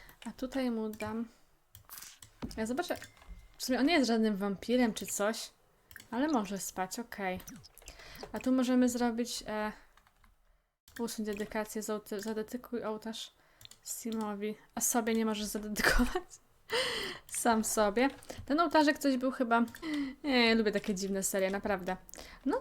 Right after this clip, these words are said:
dobra, no, y, myślę, że odkryliśmy to, co chciałam.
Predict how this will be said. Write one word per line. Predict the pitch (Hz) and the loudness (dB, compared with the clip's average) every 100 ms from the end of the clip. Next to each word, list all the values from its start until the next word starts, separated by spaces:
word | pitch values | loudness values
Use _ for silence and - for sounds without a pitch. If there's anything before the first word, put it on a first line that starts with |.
| 587 | 8
dobra, | 247 214 214 | 10 8 8
no, | 214 233 320 320 240 | 8 8 8 6 4
y, | 247 254 | 4 6
myślę, | 254 285 - 302 | 6 6 6 6
że | 254 262 262 - - - - - _ _ _ _ - - - - - | 8 8 6 0 -20 -20 -20 -20 _ _ _ _ -20 -20 -20 -6 -2
odkryliśmy | 233 - 233 262 302 - 262 | -2 0 2 2 2 2 0
to, | 247 | 0
co | 240 | -2
chciałam. | 226 - 214 190 214 | -4 -2 2 4 4